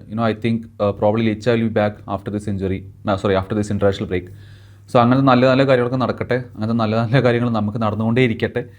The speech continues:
എന്ന് ഞാൻ, ആ, പ്രതീക്ഷിക്കുന്നു. നിങ്ങളെല്ലാവരും സുഖമായിരിക്കുന്നു വിചാരിക്കുന്നു.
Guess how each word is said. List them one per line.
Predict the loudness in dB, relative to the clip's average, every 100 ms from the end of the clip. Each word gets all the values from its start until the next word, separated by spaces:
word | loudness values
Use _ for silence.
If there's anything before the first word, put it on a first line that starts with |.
| -20 _ _ -2
എന്ന് | 0 2
ഞാൻ, | 0 -4 -4
ആ, | 0 0
പ്രതീക്ഷിക്കുന്നു. | 0 0 -2 -2 -2 -2 -6 -8 -2
നിങ്ങളെല്ലാവരും | 0 2 4 2 -2 -8 -18 -10
സുഖമായിരിക്കുന്നു | -2 0 0 -2 0
വിചാരിക്കുന്നു. | 0 -2 -4